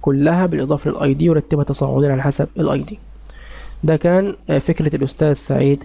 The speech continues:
المصري. أنا هرفق لكم الملفين دول تحت الفيديو، ما تنساش تشترك في القناة وتعمل مشاركة للفيديو لأصحابك، وإن شاء الله أشوفكم في حلقة جديدة من سلسلة معلومة في أكسس قدمها لكم عبد العاطي حمدان،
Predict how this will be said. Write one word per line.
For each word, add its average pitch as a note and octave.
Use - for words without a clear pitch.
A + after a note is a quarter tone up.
المصري. D3
أنا D#3
هرفق D3
لكم F3
الملفين D3
دول D3
تحت -
الفيديو، F#3
ما G3+
تنساش F3+
تشترك D#3+
في -
القناة D3+
وتعمل D3+
مشاركة C#3+
للفيديو D#3
لأصحابك، D#3+
وإن D#3
شاء D#3+
الله D3
أشوفكم D3+
في C#3
حلقة C#3+
جديدة C#3
من C3
سلسلة C3+
معلومة C3
في -
أكسس F3
قدمها C#3
لكم C#3
عبد B2+
العاطي C3+
حمدان، D3+